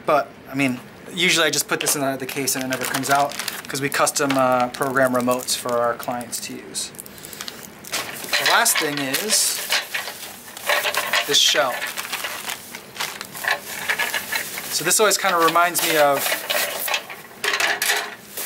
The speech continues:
it's like if you bought a car and it came with a spoiler that you could put on yourself. That's what this is. This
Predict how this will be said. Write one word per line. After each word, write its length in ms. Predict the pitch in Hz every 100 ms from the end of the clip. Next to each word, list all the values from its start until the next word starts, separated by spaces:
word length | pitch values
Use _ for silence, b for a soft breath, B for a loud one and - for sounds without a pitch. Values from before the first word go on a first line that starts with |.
| - - - - - - - - - - - - - - - - -
it's 120 | - -
like 160 | 135
if 120 | 160
you 80 | 180
bought 240 | 160 214 220
a 60 |
car 400 | - - 175 151
and 180 | 143 139
it 100 | 139
came 280 | - 185 180
with 120 | 160
a 60 | 147
spoiler 540 | - - 160 165 147
that 140 | 135 139
you 60 |
could 120 | - -
put 140 | 160
on 140 | 151
yourself. 340 | 143 131 147 127
That's 180 | 143 147
what 100 | 139
this 180 | 143
is. 180 | 127 123 - - - - 165
This 360 | 196 - -